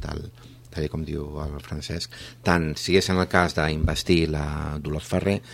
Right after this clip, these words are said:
com si és el cas d'investir, eh, la Teresa Rull.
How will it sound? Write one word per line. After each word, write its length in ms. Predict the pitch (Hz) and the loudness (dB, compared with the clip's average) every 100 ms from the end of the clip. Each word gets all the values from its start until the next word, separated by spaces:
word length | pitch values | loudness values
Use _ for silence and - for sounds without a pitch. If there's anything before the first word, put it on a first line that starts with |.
| - - | -20 -10
com 160 | 87 82 | -4 -2
si 100 | 85 | -2
és 140 | 69 | -4
el 80 | 80 | -10
cas 220 | - 78 80 | -10 -6 -4
d'investir, 460 | 80 76 - 76 | -4 -4 -8 -6
eh, 580 | - 80 - - - 82 80 87 | -2 -2 -4 -16 -6 -4 -4 -4
la 160 | 78 | -4
Teresa 380 | 73 76 76 - | -6 -8 -8 -10
Rull. 240 | - - | -10 -14